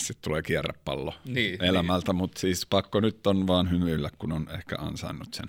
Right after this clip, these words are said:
Speaker 2: Hymyillään vaan. Mie, mie tota, mie, mie en kerro paljon me täytiin viime syksynä, mut mulle tuli pyöreät täyteen.
Speaker 1: No niin.
Speaker 2: <laughs> Ja tota, mie jotenkin tajusin itse sen, että kun ihan oikeesti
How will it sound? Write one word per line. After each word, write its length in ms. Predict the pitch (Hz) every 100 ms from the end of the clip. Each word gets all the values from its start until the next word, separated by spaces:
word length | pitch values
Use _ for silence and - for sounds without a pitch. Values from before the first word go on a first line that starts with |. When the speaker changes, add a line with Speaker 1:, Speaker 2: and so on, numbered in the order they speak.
| - _ _ _ _ _ _ _ _ _ _ - -
Speaker 2:
Hymyillään 500 | 110 87 85 85 82
vaan. 180 | 82 80 _ _ - _
Mie, 240 | 82 90 76
mie 140 | 98
tota, 280 | 101 92 82 _ _ _ _ _ -
mie, 180 | 104 104
mie 140 | 104 110
en 60 |
kerro 220 | 110 101
paljon 300 | 98 110 101
me 100 | 85
täytiin 420 | 80 85 80 80 80
viime 240 | 78 80
syksynä, 420 | - 80 - 78
mut 140 | 76 -
mulle 200 | 82 82
tuli 200 | 90 85
pyöreät 480 | 85 76 78 78
täyteen. 440 | - 78 80 95 95 - 104
Speaker 1:
No 100 | 107
niin. 280 | 101 92
Speaker 2:
<laughs> 40 | -
Ja 80 | 98 -
tota, 320 | 120 - 90 - - - - - - - - - - - _ _
mie 180 | - 143 -
jotenkin 500 | 143 160 160 127 -
tajusin 420 | 123 117 104 92
itse 220 | - 98 87
sen, 200 | - 69
että 220 | 67 69
kun 240 | 73 69 - - _ -
ihan 200 | 131 117
oikeesti 360 | 117 104 104 -